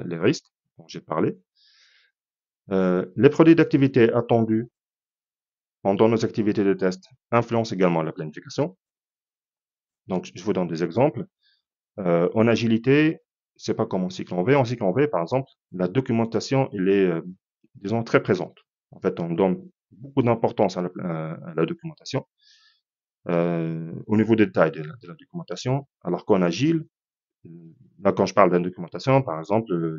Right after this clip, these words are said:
les, les cas de test, euh, les, euh, les P V de test, et cetera. Donc, voilà, toute, c'est, toute cette documentation, elle est, elle a de l'importance, elle est présente, et elle est détaillée. Alors qu'en agilité, on donne moins d'importance à la, à la documentation, mais on donne plus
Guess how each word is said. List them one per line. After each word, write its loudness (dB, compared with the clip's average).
les, -10
les -6
cas 6
de 0
test, 2
euh, -4
les, 2
euh, -2
les 2
P 2
V 4
de 2
test, -4
et -20
cetera. -4
Donc, -12
voilà, -4
toute, -8
c'est, -12
toute -4
cette 0
documentation, 0
elle 4
est, 8
elle 4
a 8
de -6
l'importance, 0
elle 4
est 8
présente, -4
et 2
elle 4
est 2
détaillée. -2
Alors 4
qu'en 8
agilité, 4
on 6
donne 0
moins 2
d'importance 0
à -14
la, 2
à -10
la -2
documentation, -2
mais -6
on -4
donne -6
plus -2